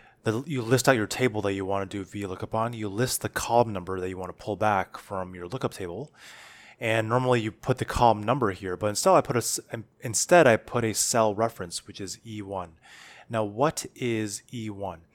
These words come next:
In the Google Sheet, in row one, uh, this is the, basically the gist of the trick. Above the column header of your data set, you put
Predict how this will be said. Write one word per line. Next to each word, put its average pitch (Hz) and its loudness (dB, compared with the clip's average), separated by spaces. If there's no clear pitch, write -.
In 139 -8
the 135 0
Google 156 0
Sheet, - -2
in 107 -4
row 135 6
one, 110 2
uh, - -4
this - 0
is 127 0
the, 110 4
basically 147 6
the 104 0
gist 117 -2
of 104 -4
the 95 -6
trick. - -8
Above 135 6
the 127 0
column 127 8
header 92 -4
of 113 4
your 107 -2
data 123 0
set, 95 -2
you 113 -6
put 170 -2